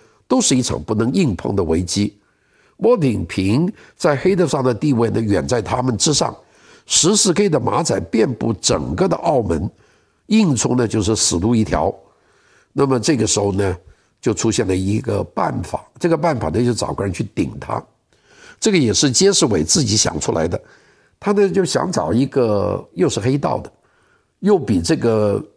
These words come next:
摸顶平呢更加硬的一个人来挑他。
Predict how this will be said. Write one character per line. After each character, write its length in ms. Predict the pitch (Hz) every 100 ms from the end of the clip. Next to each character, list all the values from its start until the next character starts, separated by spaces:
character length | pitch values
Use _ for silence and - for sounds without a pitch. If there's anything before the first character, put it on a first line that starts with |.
| _ _ _
摸 180 | - 202
顶 220 | 139 87
平 220 | 82 98
呢 100 | 131 135
更 240 | 220 147
加 220 | - 131 -
硬 300 | 202 240 170
的 80 | 104
一 100 | 92
个 100 | 98
人 220 | 87 85 107 - - -
来 140 | 95
挑 260 | 104 101 101
他。 220 | 95